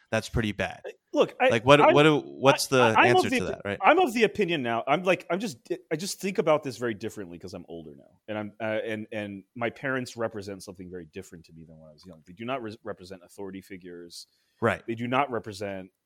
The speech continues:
Speaker 2: have, you know, people with power over me or having shaped my destiny or whatever. They're, they're, they're, they're aging people. They're, they're elderly people, and they're frailer.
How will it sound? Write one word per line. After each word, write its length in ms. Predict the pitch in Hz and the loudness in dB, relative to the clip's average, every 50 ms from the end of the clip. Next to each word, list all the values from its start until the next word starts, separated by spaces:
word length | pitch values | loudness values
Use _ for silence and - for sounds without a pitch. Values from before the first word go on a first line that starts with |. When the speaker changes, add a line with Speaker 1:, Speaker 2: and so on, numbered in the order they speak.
| _ _ | _ _
Speaker 2:
have, 260 | - 110 117 107 98 - _ | -14 -8 -8 -8 -8 -8 _
you 100 | - 104 | -12 -12
know, 260 | 95 90 90 87 - _ _ | -10 -10 -12 -14 -16 _ _
people 280 | - 113 95 113 101 | -18 -14 -10 -10 -10
with 140 | 98 87 - | -10 -12 -16
power 440 | _ - - 104 101 107 98 98 101 | _ -12 -8 -6 -6 -4 -6 -6 -8
over 240 | 104 98 92 101 98 | -10 -10 -10 -10 -12
me 360 | 95 98 95 95 95 92 92 | -12 -10 -10 -10 -10 -10 -10
or 120 | 92 90 | -12 -12
having 260 | 87 95 92 90 92 87 | -12 -12 -12 -12 -14 -14
shaped 360 | - - - 95 85 - _ | -14 -12 -12 -12 -14 -14 _
my 140 | 95 90 82 | -18 -18 -14
destiny 400 | - 92 85 - - 90 87 85 | -14 -16 -16 -16 -20 -20 -20 -20
or 60 | 82 | -20
whatever. 340 | 82 85 85 85 90 98 107 _ _ _ _ _ _ _ _ _ _ _ _ _ | -20 -20 -20 -20 -20 -20 -20 _ _ _ _ _ _ _ _ _ _ _ _ _
They're, 360 | 160 131 127 156 160 165 165 - | -14 -4 -2 0 0 0 -2 -4
they're, 220 | 147 151 147 131 - | -6 -6 -6 -6 -6
they're, 160 | - 131 151 - - - - - _ | -6 -4 -4 -4 -8 -16 -20 -20 _
they're 160 | 151 139 131 131 | -6 -4 -4 -2
aging 460 | 131 123 120 117 113 127 127 123 120 | -2 -2 -4 -4 -8 -8 -8 -8 -8
people. 300 | - 139 175 - - 98 | -8 -8 -10 -10 -10 -12
They're, 140 | 90 95 95 - - | -12 -12 -14 -14 -12
they're 280 | 101 107 104 104 101 - - | -10 -8 -8 -8 -10 -6 -4
elderly 460 | 110 123 127 123 127 123 113 107 104 | -4 -4 -4 -4 -6 -6 -6 -8 -8
people, 400 | 120 127 143 - - - - _ _ _ _ _ _ _ _ _ | -8 -10 -10 -10 -16 -20 -20 _ _ _ _ _ _ _ _ _
and 140 | 117 107 104 | -10 -8 -8
they're 80 | 104 101 | -8 -10
frailer. 1200 | - - - - 107 98 101 107 110 113 117 110 107 113 113 110 113 113 113 113 113 113 117 117 | -10 -14 -12 -8 -6 -4 -2 -2 0 -2 -2 -4 -6 -8 -8 -6 -6 -6 -6 -6 -8 -8 -10 -12